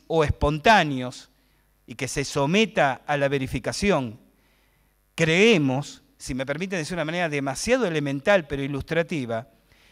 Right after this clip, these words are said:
que el contactista tiene que compartir y ponerse a trabajar, no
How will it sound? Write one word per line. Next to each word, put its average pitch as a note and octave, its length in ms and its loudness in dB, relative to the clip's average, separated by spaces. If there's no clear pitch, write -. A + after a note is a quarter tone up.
que F3 100 0
el E3 140 2
contactista E3+ 1120 0
tiene G#3+ 240 0
que G3 120 -4
compartir F3 1160 0
y E3+ 80 -6
ponerse F#3+ 440 0
a G#3 40 0
trabajar, F#3+ 280 4
no D4+ 200 4